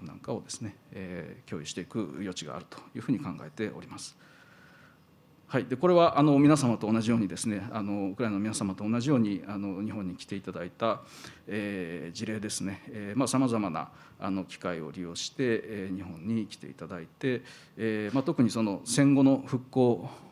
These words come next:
あと、まあ、震災、えー、自然災害からの復旧復興というところの、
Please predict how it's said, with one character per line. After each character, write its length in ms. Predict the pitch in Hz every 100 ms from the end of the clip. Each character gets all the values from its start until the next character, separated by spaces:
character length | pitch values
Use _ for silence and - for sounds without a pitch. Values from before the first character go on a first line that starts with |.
| -
あ 100 | 120
と、 140 | -
ま 120 | 104
あ、 40 | 95
震 240 | - 117
災、 340 | - 117 113 - - - - -
え 220 | 110 110
ー、 40 | 104
自 160 | 92
然 100 | 117
災 160 | 117 135
害 80 | 104
か 80 | 147
ら 80 |
の 80 | 113
復 180 | 90 98
旧 100 | 98
復 140 | 101 -
興 140 | 98 92
と 160 | - - -
い 60 | 104
う 80 |
と 100 | 95
こ 140 | 110 117
ろ 100 | 123
の、 220 | 123 104